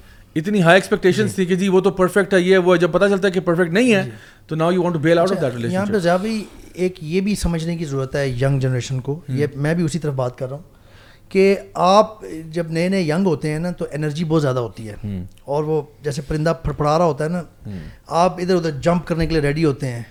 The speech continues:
Speaker 2: لیکن انٹلیکٹ بہت کم ہوتی ہے اور
Speaker 1: صحیح۔
Speaker 2: ایکسپیرینس بھی بہت کم ہوتا ہے۔ میرے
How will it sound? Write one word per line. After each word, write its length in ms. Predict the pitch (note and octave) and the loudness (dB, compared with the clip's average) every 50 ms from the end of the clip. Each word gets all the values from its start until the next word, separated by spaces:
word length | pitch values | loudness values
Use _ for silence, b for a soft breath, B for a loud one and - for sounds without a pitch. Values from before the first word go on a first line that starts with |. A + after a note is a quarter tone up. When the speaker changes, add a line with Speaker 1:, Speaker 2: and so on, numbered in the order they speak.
| - | -12
Speaker 2:
لیکن 220 | - E3 E3 G#3 F#3+ G3 - | -10 -6 -4 -4 -4 -4 -2
انٹلیکٹ 380 | G3+ G#3+ G#3+ A3+ A#3+ A#3 G#3+ F3 E3 | -2 2 4 4 4 4 2 0 0
بہت 180 | E3+ F3+ F3+ - | -2 -2 -2 0
کم 180 | D#3+ D#3 D#3 | -2 -2 -2
ہوتی 280 | C#3+ B2 - C3 A#2+ A2 | -2 -6 -6 -8 -10 -10
ہے 40 | G#2+ | -10
اور 200 | A2 - - - | -12 -16 -12 -6
Speaker 1:
صحیح۔ 120 | B2 A#2 | -4 -4
Speaker 2:
ایکسپیرینس 520 | G#2+ G2 G2 - - G3+ G3+ A3 G#3 D#3+ | -2 -4 -4 -4 -2 0 2 2 2 2
بھی 80 | F#3 F#3 | 0 -2
بہت 200 | D3+ D3 C#3 - | -2 -2 -4 -4
کم 180 | C#3 C3 C3 B2 | -4 -6 -6 -6
ہوتا 220 | A2+ - - A2 | -8 -8 -10 -10
ہے۔ 60 | A2 G#2+ - b b b b b b b b D3+ | -10 -12 -16 b b b b b b b b -2
میرے 140 | E3 F#3+ | -2 0